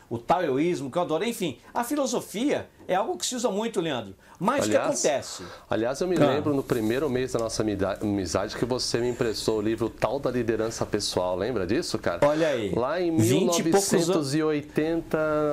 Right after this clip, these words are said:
Speaker 2: não, não, esquece
Speaker 1: Se
Speaker 2: essa
Speaker 1: bobear,
Speaker 2: parte, vai.
Speaker 1: no-, é,
Speaker 2: Deixa eu
Speaker 1: isso aí, deixa pra lá. Enfim, né? Uma outra forma, Leandro, e uma forma que eu utilizo também bastante é a questão da autorreflexão.
Speaker 2: É,
Speaker 1: Existem
Speaker 2: isso é.
Speaker 1: várias pessoas que ela,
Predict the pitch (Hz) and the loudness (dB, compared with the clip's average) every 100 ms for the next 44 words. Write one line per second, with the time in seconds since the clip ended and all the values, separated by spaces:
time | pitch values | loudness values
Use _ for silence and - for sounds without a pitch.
0 | 151 160 147 127 101 131 - 143 160 185 | 0 0 -2 -2 -2 -2 0 0 2 4
1 | 190 185 165 165 190 202 170 185 156 170 | 4 4 2 2 2 0 0 -2 0 0
2 | 156 147 143 135 156 127 135 170 - 147 | 2 2 0 -2 -2 0 0 0 0 -2
3 | 92 - 135 180 - 123 - - - 127 | -4 -4 -2 0 0 -2 -2 -4 -2 -2
4 | 151 - - - 202 233 202 175 175 233 | 0 -4 -2 2 2 4 0 2 2 2
5 | 196 151 143 131 104 - - - - - | 0 -2 -2 -4 -4 -8 -8 -8 -10 -10
6 | - 131 151 165 170 165 190 196 160 180 | 0 2 2 2 0 0 0 0 -2 -2
7 | 185 180 165 135 135 127 190 180 175 160 | -4 -2 -2 0 -2 -2 -4 -4 -4 -4
8 | 160 151 151 156 165 170 185 196 - 180 | -6 0 0 0 -4 -4 -4 -4 -2 -2
9 | 165 131 - _ - - 92 113 147 143 | -2 -4 -12 _ -12 -2 0 2 2 2
10 | 117 185 - 135 - 156 185 - 147 143 | 2 0 0 -4 -2 -2 -2 -2 -2 -4
11 | 117 | -6